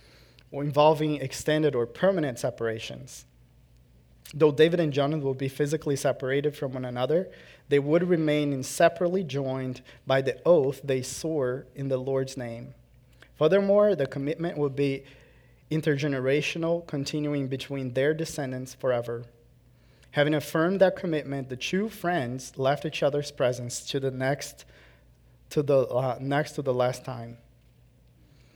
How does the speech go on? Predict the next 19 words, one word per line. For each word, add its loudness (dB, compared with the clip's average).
Given 4
the 8
circumstances 2
of 0
Jonas's -2
words, 2
could 0
seem 0
laughable. 2
"Go 2
in -2
safety." 0
What 2
are 2
you -2
talking 0
about, -2
<laughs> -6
Jonathan? -2